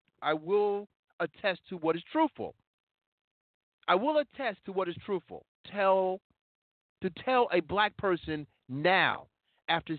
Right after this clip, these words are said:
seeing how this administration has been allowed to get away without really that much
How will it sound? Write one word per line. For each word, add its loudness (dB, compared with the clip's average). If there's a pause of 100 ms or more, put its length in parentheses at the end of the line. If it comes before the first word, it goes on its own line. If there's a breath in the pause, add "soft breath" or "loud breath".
(140)
seeing -4
how 0
this -4
administration -6 (760)
has 0
been 2
allowed 4 (800)
to -8
get -2
away -2
without -4
really -4
that -4
much -8